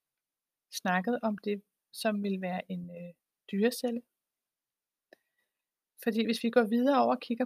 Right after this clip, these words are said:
på, hvad en plantecelle også har, ud over de ting, som jeg har sagt nu, så har de det, vi kalder for grønkorn. Planteceller skal jo kunne, øh, <clears throat> leve via lys.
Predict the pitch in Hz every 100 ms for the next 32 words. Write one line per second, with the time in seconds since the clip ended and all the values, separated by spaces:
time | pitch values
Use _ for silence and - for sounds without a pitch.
0 | - 233 226 214 202 - 185 190 247 220
1 | 196 - - 185 196 247 214 - - _
2 | _ _ _ _ - 262 214 190 208 -
3 | 214 - 202 - - 196 185 180 - 185
4 | - 247 - _ _ _ _ - - 220
5 | 233 233 247 247 _ _ _ _ _ _
6 | _ - 208 226 - 214 190 185 - 190
7 | 180 _ _ _ _ _ _ _ - 180
8 | 196 - - 226 - _ _ _ _ _
9 | _ _ _ _ _ _ _ - - 208
10 | 269 262 233 226 233 - 196 185 185 180
11 | - - 92 87 165 160 - 156 - _
12 | - 240 208 _ _ - 208 208 226 285
13 | 294 _ - 208 240 247 - - 311 302